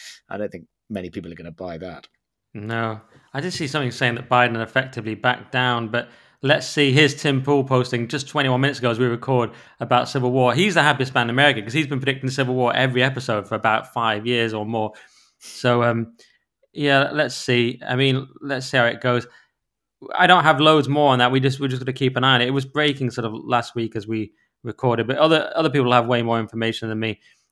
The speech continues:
Speaker 2: We just wanted to quickly touch on it just to show that we were aware that America's about to have a civil war, 'cause it would look bad if we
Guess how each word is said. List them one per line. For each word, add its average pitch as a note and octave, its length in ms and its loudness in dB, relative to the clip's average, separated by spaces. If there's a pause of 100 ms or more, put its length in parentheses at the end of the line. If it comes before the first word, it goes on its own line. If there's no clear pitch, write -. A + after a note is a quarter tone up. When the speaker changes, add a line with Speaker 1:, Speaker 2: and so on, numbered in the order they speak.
Speaker 2:
We C#3 80 0
just C3 100 -2
wanted C3+ 160 -2
to - 60 -14
quickly C3 240 -4
touch C3 300 -6
on A2+ 60 -10
it - 40 -20
just A#2 140 -10
to A2+ 40 -12
show A#2 180 -2
that A#2 80 -4
we A#2+ 60 -4
were B2+ 300 2
aware A#2 500 0 (680)
that A#2 120 -4
America's A2 460 -4
about A2+ 280 0
to - 60 -16
have A#2 180 -2
a A2 60 -10
civil A#2 240 -6
war, A2 120 -6
'cause A#2 100 -12
it - 20 -10
would B2+ 80 -10
look B2+ 200 -6
bad B2 140 2
if G#2+ 140 -6
we G#2+ 240 -6